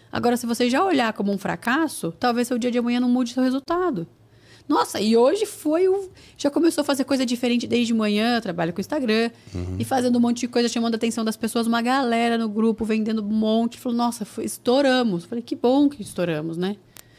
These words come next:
Speaker 1: Que bom."
Speaker 2: Vou fazer uma pergunta meio leiga, meio simples.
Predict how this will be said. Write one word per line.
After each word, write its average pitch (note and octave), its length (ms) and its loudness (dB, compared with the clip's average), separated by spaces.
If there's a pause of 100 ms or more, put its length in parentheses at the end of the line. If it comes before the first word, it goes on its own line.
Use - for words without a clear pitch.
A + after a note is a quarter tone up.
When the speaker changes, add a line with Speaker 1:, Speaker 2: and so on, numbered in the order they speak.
(280)
Speaker 1:
Que A3+ 80 -6
bom." A3 80 -4
Speaker 2:
Vou G3 80 2
fazer G#3 120 2
uma E3+ 100 2
pergunta B2+ 480 2
meio A2+ 240 4
leiga, A2+ 540 2
meio G#2+ 260 2
simples. A2+ 920 0